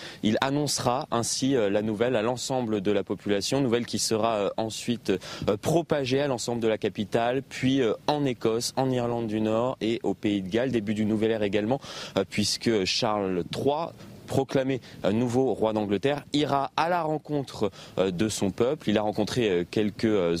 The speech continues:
Anglais, Écossais, euh, ou Gallois, ainsi que quelques étrangers qui étaient présents, euh, hier au-, aux abords de Buckingham Palace. Mais, euh, d'ici quelques jours, il pourra aller à la rencontre,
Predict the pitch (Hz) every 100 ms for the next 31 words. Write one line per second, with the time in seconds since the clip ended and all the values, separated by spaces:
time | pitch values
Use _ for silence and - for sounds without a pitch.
0 | 104 104 101 104 95 101 - 117 110 101
1 | - 107 104 107 104 110 110 92 92 98
2 | - 110 95 98 104 - 110 117 - 131
3 | 131 - 120 120 117 92 - - - 117
4 | 120 120 101 98 95 98 120 123 147 107
5 | 90 98 98 101 110 104 104 95 107 120
6 | 143 - 117 110 120 - - 98 104 135
7 | - 156 180 147 131 - 123 117 131 117
8 | 92 - 107 117 113 107 113 117 131 120
9 | 110 143 127 151 175 - -